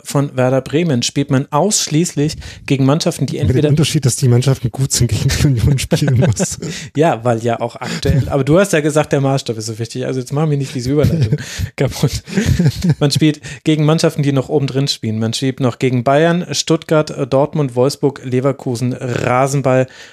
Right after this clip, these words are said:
Speaker 1: Sport Leipzig. Also das ist ein sehr hochklassiges,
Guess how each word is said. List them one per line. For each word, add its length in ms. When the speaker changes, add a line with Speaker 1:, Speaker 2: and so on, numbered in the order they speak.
Speaker 1:
Sport 520
Leipzig. 640
Also 160
das 220
ist 180
ein 140
sehr 480
hochklassiges, 920